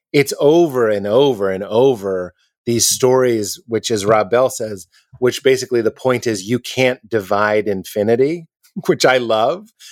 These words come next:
meaning, like, you need to step out of that dualistic in-out mentality. He's always telling stories of people who arrive late to the workday but get paid the same. He tells <laughs> stories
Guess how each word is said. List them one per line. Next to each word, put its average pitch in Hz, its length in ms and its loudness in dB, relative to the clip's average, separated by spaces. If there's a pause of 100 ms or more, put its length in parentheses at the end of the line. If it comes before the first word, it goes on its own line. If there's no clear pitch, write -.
(120)
meaning, 143 520 2 (240)
like, 131 200 2
you 139 120 0
need 139 220 0
to 127 80 -2
step 123 440 0
out 117 300 0
of 135 140 -2
that 135 340 0
dualistic 127 800 0
in-out 127 760 0
mentality. 123 800 -2 (260)
He's 127 160 -4
always 131 420 4
telling 135 360 0
stories 123 640 -2
of 120 220 -4
people 135 560 2 (280)
who 120 200 2
arrive 127 540 4
late 160 360 0
to 156 100 -6
the 151 120 0
workday 147 500 0
but 113 200 -2
get 135 200 -6
paid 131 440 0
the 139 80 0
same. 135 560 -2 (340)
He 135 140 -4
tells 147 360 0
<laughs> - 40 -2
stories 156 640 2